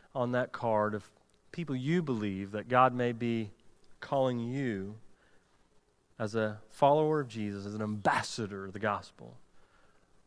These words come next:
that He's calling you to go for, to go after, to begin praying for them. Maybe you take your card and you're gonna put it up on your, your, uh, mirror at the house or in your car, and you'll re-, be that reminder that you need to be praying for them, you need to be looking for opportunities to reach out to them.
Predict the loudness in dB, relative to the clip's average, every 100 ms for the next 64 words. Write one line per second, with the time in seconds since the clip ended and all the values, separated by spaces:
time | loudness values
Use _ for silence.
0 | _ _ _ -8 -6 -2 2 2 0 -2
1 | -2 -4 -6 -14 -16 -18 -20 _ _ -10
2 | -4 0 0 -2 -6 -18 -18 -20 _ _
3 | -20 -20 -12 -6 -2 -2 0 0 0 0
4 | -4 0 0 0 0 2 2 2 -4 2
5 | 6 8 6 2 -2 -2 0 2 4 4
6 | 2 0 -2 -4 -18 -4 0 2 4 6
7 | 4 4 6 8 8 6 2 8 10 10
8 | 6 -2 -2 -2 -4 -4 -4 2 6 6
9 | 4 -4 -4 -2 -2 0 -2 0 0 0
10 | 0 2 2 4 4 6 6 6 0 -2
11 | -2 0 0 0 2 0 0 -2 -2 -2
12 | -2 0 0 0 2 4 2 0 -8 -6
13 | -6 -6 -2 -2 -2 -4 -10 -10